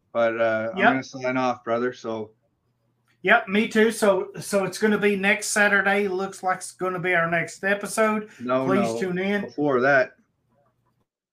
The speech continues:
Speaker 1: Wednesday, before the N F L draft.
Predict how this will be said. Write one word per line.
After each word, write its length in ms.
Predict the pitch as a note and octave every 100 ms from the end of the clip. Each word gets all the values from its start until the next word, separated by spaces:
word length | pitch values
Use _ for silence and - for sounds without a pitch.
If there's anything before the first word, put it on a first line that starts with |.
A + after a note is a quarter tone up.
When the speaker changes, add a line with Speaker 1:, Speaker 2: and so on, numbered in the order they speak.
| _
Speaker 1:
Wednesday, 600 | B2 D3 D3 B2 G#2+ G#2+ _ _ _ _ _ _ _ _ _ _ _ _ _ _ _
before 380 | A#2 A2+ D3 C#3+
the 120 | C3+
N 120 | C#3 C#3
F 160 | C3+
L 120 | C3
draft. 440 | B2+ C3 C3+ A#2